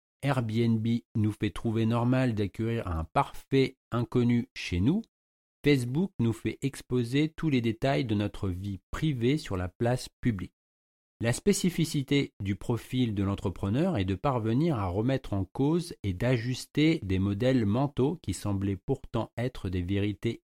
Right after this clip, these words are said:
universelles et absolues. Une chercheuse indo-indienne a montré cinq modèles mentaux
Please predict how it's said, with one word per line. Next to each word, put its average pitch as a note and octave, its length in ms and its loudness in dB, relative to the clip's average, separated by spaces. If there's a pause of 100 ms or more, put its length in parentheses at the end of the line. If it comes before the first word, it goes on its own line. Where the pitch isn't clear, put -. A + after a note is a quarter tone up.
universelles C#3 800 2
et G2 100 0
absolues. G#2+ 480 -6 (720)
Une E3 140 8
chercheuse D#3 880 4 (180)
indo-indienne A#2+ 920 4 (180)
a G#2+ 80 2
montré C3 500 2
cinq - 440 0
modèles C3+ 580 4 (160)
mentaux C#3+ 840 2